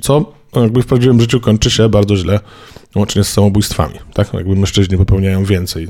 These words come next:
między innymi dlatego, że udają, że wszystko okej. Mm, nie można też być smutnym, nie można mieć emocji, masz być wyluzowany, przyciągać uwagę i nie traktować relacji aż tak poważnie.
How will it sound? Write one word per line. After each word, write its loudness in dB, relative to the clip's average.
między -4
innymi -2
dlatego, -4
że 0
udają, -4
że -4
wszystko -4
okej. 0
Mm, 2
nie 4
można 4
też 4
być -2
smutnym, 2
nie 2
można 2
mieć 2
emocji, 2
masz 2
być 0
wyluzowany, 2
przyciągać -2
uwagę 2
i 2
nie 2
traktować 0
relacji 2
aż 0
tak -2
poważnie. 0